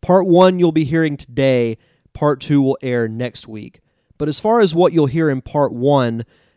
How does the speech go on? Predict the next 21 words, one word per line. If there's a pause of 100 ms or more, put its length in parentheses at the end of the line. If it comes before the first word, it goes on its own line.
(120)
uh,
you'll
learn
how
Steve
is
a
lifelong
musician. (440)
Uh,
he
was
in
the
Coast
Guard
for
a
period
of
time.